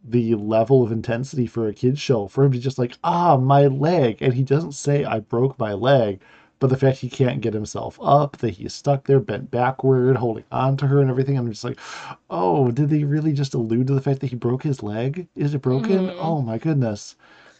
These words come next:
Speaker 2: Yeah.
Speaker 1: Wow, this is intense."
Speaker 2: And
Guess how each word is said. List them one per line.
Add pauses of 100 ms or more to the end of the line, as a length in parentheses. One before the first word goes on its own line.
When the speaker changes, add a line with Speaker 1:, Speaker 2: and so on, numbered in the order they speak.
(260)
Speaker 2:
Yeah.
Speaker 1:
Wow,
this
is
intense." (560)
Speaker 2:
And